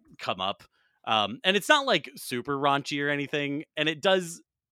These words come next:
like, if you imagine, like, the skin color being swapped with, like, pants color, like, you p-, might, but, I mean, it was already, anyways, whatever.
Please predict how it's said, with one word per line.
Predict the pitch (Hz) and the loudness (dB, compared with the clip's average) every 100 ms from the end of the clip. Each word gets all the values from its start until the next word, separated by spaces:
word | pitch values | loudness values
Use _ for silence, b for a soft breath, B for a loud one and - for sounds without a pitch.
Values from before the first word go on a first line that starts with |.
| _ - | _ -4
like, | 151 160 | -4 -2
if | 165 180 | -6 -4
you | 190 196 | -2 -2
imagine, | 156 147 151 151 156 156 | -2 2 2 2 0 0
like, | 131 120 _ | -2 -4 _
the | 147 139 | -8 -8
skin | - 139 139 | -4 -4 -2
color | 143 147 139 | -2 -2 -2
being | 127 110 | -4 -6
swapped | - 113 117 | -4 -4 -4
with, | 117 | -8
like, | 98 90 | -10 -10
pants | 107 101 - | -10 -10 -6
color, | 113 110 113 b b b b | -6 -4 -8 b b b b
like, | 175 156 - _ | -4 -4 -6 _
you | 196 151 | -16 -16
p-, | _ _ | _ _
might, | 170 139 131 143 180 | -8 -2 0 -2 -8
but, | 175 - | -14 -6
I | 262 | -2
mean, | 262 | 0
it | 262 | 0
was | 247 | 2
already, | 240 156 160 _ | 2 2 -4 _
anyways, | 202 196 151 117 92 92 - b b b _ _ _ | 4 6 6 2 0 -4 -10 b b b _ _ _
whatever. | _ 123 143 127 95 78 | _ 0 4 4 2 -2